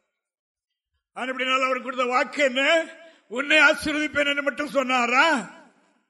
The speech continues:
"உன்னுடைய சந்ததிகளை பார், பூமியிலே வானத்தை அண்ணாந்து பார், நட்சத்திரங்களை எண்ண முடியுமா?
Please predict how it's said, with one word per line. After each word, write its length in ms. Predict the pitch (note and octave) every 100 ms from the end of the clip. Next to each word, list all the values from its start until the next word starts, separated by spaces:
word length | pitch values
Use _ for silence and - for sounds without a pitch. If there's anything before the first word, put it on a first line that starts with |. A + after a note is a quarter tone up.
| _ _ _
"உன்னுடைய 280 | F3 F3+ -
சந்ததிகளை 680 | B3+ D4 D4 C#4 B3 A#3+ G#3+
பார், 400 | G#3+ G#3 G#3+ F3
பூமியிலே 440 | A#3+ A#3 A3+ G#3+
வானத்தை 440 | G#3+ A3 A#3 -
அண்ணாந்து 340 | A3 A#3+ A#3+ A#3
பார், 480 | B3 C4+ C4+ - -
நட்சத்திரங்களை 580 | G3 - A#3+ A#3+ B3+ B3
எண்ண 180 | B3+
முடியுமா? 600 | C4 C4 C4+ C#4 C#4+ D4